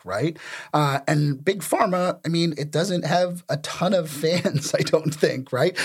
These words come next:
Like, nobody wants to see the magic mushroom Martin Shkreli showing up in the psychedelic space, right? Now, specifically with Compass Pathways,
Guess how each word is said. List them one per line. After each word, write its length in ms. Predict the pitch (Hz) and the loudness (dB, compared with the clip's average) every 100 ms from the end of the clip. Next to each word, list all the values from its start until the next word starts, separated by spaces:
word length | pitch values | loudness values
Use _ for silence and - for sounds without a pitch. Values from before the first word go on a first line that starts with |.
| - | -2
Like, 180 | - 170 | 2 4
nobody 360 | 151 175 196 208 | 4 4 2 2
wants 240 | 196 180 | 2 2
to 80 | 180 | 0
see 180 | 170 190 | 0 2
the 100 | 156 | 2
magic 420 | 143 143 165 147 | 2 0 0 0
mushroom 500 | 143 156 - 143 139 | 0 0 0 0 0
Martin 260 | 135 151 147 | 0 0 -2
Shkreli 600 | - - 147 156 135 123 | -2 -2 0 0 0 -2
showing 340 | - 135 131 | -2 0 0
up 180 | 123 127 | 0 -2
in 80 | 123 | -2
the 60 | |
psychedelic 640 | 123 143 147 139 180 180 - | -2 -2 -2 0 0 0 -4
space, 460 | - - 170 - | -10 -10 -10 -8
right? 260 | - 123 185 - - - - | -2 0 0 -4 -14 -12 -2
Now, 160 | 170 165 | 0 0
specifically 720 | - 170 - 277 277 214 175 | -2 -4 -2 -2 0 0 0
with 140 | 151 | 0
Compass 280 | 165 151 147 | -2 -2 -4
Pathways, 680 | - 156 247 - 143 139 | 0 2 2 0 0 0